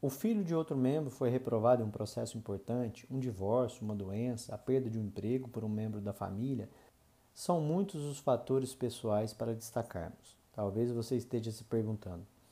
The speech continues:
"Agora, além de tomar conta do projeto, vou me preocupar com a vida de todos os envolvidos nele também?"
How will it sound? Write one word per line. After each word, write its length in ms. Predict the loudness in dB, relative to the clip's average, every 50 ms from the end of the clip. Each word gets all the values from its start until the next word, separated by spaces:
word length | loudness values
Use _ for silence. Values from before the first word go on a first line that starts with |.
| _ _ _ -20 _ -4
"Agora, 440 | -2 2 6 6 8 8 6 4 4
além 260 | 2 2 4 2 2
de 120 | -2 -4 -4
tomar 240 | -4 -2 -2 -2
conta 340 | -4 -2 -4 -4 -4 -2 -4
do 80 | -4 -4
projeto, 640 | -4 -2 -2 -2 0 0 0 0 -2 -2 -4 -4 -2
vou 140 | 0 0
me 120 | 0 0 -2
preocupar 540 | -2 0 -2 -2 -2 -2 -2 0 0 0 0 0
com 80 | -2
a 80 | -2 -2
vida 280 | -2 -2 -4 -4 -4 -4
de 120 | -6 -6
todos 440 | -10 -4 0 2 2 2 2 -2 -2
os 80 | -2
envolvidos 640 | -2 0 0 0 0 0 2 0 0 0 0 -2 0
nele 260 | 0 0 0 0 -2
também?" 460 | -4 -4 -2 0 0 0 0 0 -4